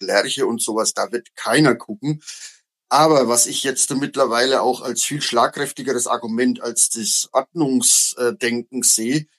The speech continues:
sind die Versicherungen, weil die prüfen nämlich ganz genau nach, wo du geflogen bist. Die können in der Drohne, es wird alles abgespeichert, wo du geflogen bist, wie du geflogen bist. Und wenn du da nicht die notwendigen Genehmigungen und in Gebieten geflogen bist, wo du das nicht hättest machen sollen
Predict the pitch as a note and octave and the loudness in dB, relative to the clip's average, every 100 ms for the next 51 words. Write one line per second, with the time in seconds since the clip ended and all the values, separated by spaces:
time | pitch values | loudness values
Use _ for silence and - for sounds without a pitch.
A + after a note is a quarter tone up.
0 | _ - C3 C#3 C#3+ - D#3 D#3+ A#2+ A#2 | _ -6 -4 -2 0 0 2 2 2 0
1 | G#2+ G2+ G#2 G#2 A#2+ B2+ C3+ D3 D3 C3+ | -2 -2 -2 -4 -8 -10 -6 -6 -4 -2
2 | C3 - A2 C#3+ - A#2 A2 G#2+ G2+ A2 | -4 -2 -4 -4 -6 -4 -2 -2 0 -2
3 | - A#2 A#2+ - - A#2 B2 D3+ D#3 - | -2 -8 -6 -8 -4 -2 -2 -2 -2 -2
4 | B2+ - B2 B2 A#2+ A2+ - A2 A#2+ D#3 | -4 -4 -2 -2 -4 -4 -2 -4 0 0
5 | D#3+ D#3 _ _ _ - C3 - B2 C3 | 0 -4 _ _ _ -6 0 2 2 2
6 | A#2 D3 E3 C3+ - - - C#3 D3 D#3+ | 4 4 4 2 -2 -4 -2 0 2 0
7 | D3 A#2 C#3 F3 - D3+ D3+ D3+ D3 - | 0 -2 -2 -2 -2 0 0 -2 -4 -6
8 | C#3+ D#3 - C#3 C#3+ - C#3+ - A#2 A2 | -6 -6 -2 -2 -2 -2 0 0 -2 -6
9 | A2+ A2+ B2 C#3 E3 D3 C#3+ C#3+ C3 C3+ | -6 2 4 6 4 -2 -4 -4 -4 -4
10 | B2+ B2+ A#2+ B2+ C#3 C3 C3+ C#3 C#3+ C#3+ | -6 -6 -4 -2 -4 -6 -6 -4 -6 -8
11 | _ _ _ _ - C#3 B2+ C#3 C#3 - | _ _ _ _ -2 0 2 0 0 -2
12 | D3+ D3+ D3+ C#3 C#3+ C3+ C#3 - B2 B2 | -2 -2 -2 0 -2 0 0 0 -2 -4
13 | B2 C3 - C#3+ C3 - A#2 B2 D#3+ D3 | -2 -2 -2 -4 -2 -2 -2 -2 0 2
14 | D3+ D3 D3+ D3+ | 4 4 2 -2